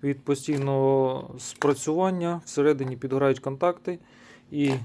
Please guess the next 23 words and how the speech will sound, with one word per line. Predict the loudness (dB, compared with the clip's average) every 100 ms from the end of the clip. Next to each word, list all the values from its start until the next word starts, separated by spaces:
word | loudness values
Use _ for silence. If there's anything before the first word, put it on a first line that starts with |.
| -8 -14 -14 -8
коли | 2 4 4
насос | 0 -2 -2 -2
не | -4
працює, | -6 -4 -2 0 0 -4 -6 -8 -8 -14 -16 -8
інколи | -6 0 4 4
посмикавши | 2 -2 0 0 0 0 0
отак | 2 2
за | 0
цей | 0
поплавок, | -2 2 4 4 2 -6
насос | -6 -4 -4 -6
починає | -10 -6 -2 -2
працювати. | -2 -4 0 0 0 -2
Ну, | -4
тобто | -6 -6 -8
ми | -6 -6
там | -8
тим | -6 -6
шариком | 2 2 2 -4 -4
трошки | -2 -4 0 2 2 -2 -14 -20 -12 -12 -12 -20 -8
пробили | -2 4 6 6
той | 6 2
контакт. | 2 -4 -2 -2 -4